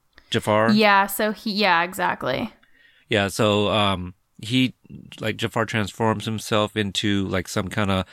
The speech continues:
Speaker 1: uh, old man who's in
Speaker 2: Mm-hmm.
Speaker 1: prison, and, uh, he gains the trust of Aladdin. So that's one of his faults there. He's too trustworthy.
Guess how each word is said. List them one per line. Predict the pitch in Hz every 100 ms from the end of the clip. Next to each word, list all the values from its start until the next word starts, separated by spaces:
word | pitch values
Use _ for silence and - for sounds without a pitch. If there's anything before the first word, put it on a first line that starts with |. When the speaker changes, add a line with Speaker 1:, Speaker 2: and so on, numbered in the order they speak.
| - - - _
Speaker 1:
uh, | 92 90 90 - -
old | 107 107 107 107 98
man | 104 107 107 107 107 110
who's | 104 101 98
in | 254
Speaker 2:
Mm-hmm. | 254 240
Speaker 1:
prison, | 147 139 139 135 131 127 123
and, | 120 107 101 95 117 -
uh, | 90
he | 92 107
gains | 107 107 104 -
the | 95
trust | - 107 92
of | 104
Aladdin. | 90 101 104 104 98 - - - -
So | - 117
that's | 110 127 - -
one | 175
of | 180
his | 117
faults | - 107 90
there. | - 98
He's | 95 110
too | - 120 110
trustworthy. | 104 - 90 - 90 85 87